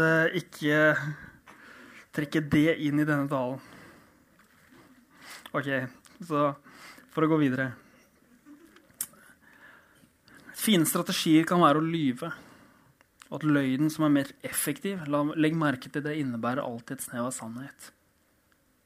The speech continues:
For eksempel at, eh, jeg har gjort noe i mitt liv som diskvalifiserer meg fra tjeneste for Gud. Det er jo ikke en løgn, det er jo sannhet i det.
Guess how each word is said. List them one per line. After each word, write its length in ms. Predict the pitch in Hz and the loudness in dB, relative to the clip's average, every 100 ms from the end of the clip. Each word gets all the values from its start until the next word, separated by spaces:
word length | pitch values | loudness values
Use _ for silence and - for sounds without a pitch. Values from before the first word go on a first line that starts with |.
| _ _ _ _ _ - _ | _ _ _ _ _ -20 _
For 140 | - | -6
eksempel 580 | 151 151 123 127 151 151 | -4 -2 -2 -2 -2 0
at, 420 | 143 139 127 - | -2 -4 -6 -8
eh, 520 | 151 143 139 143 147 135 | -4 0 0 0 -2 -4
jeg 360 | 160 139 160 147 | 0 2 2 0
har 100 | 156 | -2
gjort 240 | 139 127 | -2 -4
noe 160 | 151 135 | -2 0
i 80 | |
mitt 240 | 135 127 - | -2 -2 -2
liv 240 | 127 143 | -2 -2
som 300 | 143 143 135 | -4 -6 -4
diskvalifiserer 800 | 135 - 135 131 143 - 127 110 | -6 -6 -8 -6 -6 -6 -4 -4
meg 160 | 120 123 | -4 -6
fra 120 | 143 135 | -8 -8
tjeneste 400 | 127 107 - 127 | -8 -8 -12 -14
for 240 | - - 143 | -14 -8 -6
Gud. 240 | 156 175 - _ _ _ _ _ _ _ _ _ _ _ _ _ _ _ _ _ _ _ - | -6 -10 -16 _ _ _ _ _ _ _ _ _ _ _ _ _ _ _ _ _ _ _ -6
Det 80 | 165 | -2
er 80 | 135 | -2
jo 60 | |
ikke 120 | 110 120 | -2 -2
en 80 | 123 | 0
løgn, 300 | 117 131 131 | -2 -2 -2
det 80 | 156 | -4
er 240 | 156 110 | -6 -6
jo 140 | 117 123 | -6 -8
sannhet 560 | - - 107 117 147 | -10 -10 -8 -6 -6
i 80 | 170 | -6
det. 80 | 175 | -8